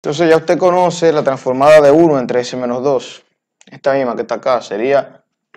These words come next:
menos e a la dos x. Tiene esta.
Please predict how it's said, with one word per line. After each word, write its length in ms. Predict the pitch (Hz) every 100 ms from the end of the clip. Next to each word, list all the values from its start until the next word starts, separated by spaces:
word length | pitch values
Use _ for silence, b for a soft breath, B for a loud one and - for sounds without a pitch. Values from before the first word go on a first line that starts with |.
| _ _
menos 680 | 110 135 143 127 120 - _ _
e 420 | 131 165 180 180 -
a 140 | 117
la 60 | 120
dos 280 | 120 123 -
x. 480 | 123 107 - - - _
Tiene 340 | - 113 123 120
esta. 280 | - -